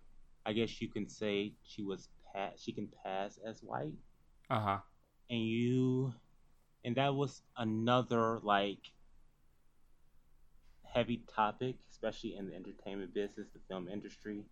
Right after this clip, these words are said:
Speaker 2: For sure.
Speaker 1: It has that also in it, and that's a whole different podcast in itself.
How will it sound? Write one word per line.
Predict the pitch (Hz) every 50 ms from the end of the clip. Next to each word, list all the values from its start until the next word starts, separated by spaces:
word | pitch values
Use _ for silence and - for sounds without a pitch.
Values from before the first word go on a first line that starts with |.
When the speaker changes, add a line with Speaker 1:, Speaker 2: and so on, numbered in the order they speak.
| - - - -
Speaker 2:
For | - - - 127
sure. | - - - 117 117 110 98 - - - _ -
Speaker 1:
It | 117 110
has | 107 120 117 110 107 - - - - - -
that | 101 101 110 - - - -
also | - 110 107 - - - 117 - - - -
in | 123 127 139
it, | 147 147 - -
and | 120 110 110 107 110 107 - -
that's | - 127 120 - -
a | 101
whole | 95 113 113 104 98 90
different | 92 90 - - 95 87 -
podcast | - 90 85 85 - - 85 87 85 -
in | 82 87
itself. | 82 78 - - 90 71 62 -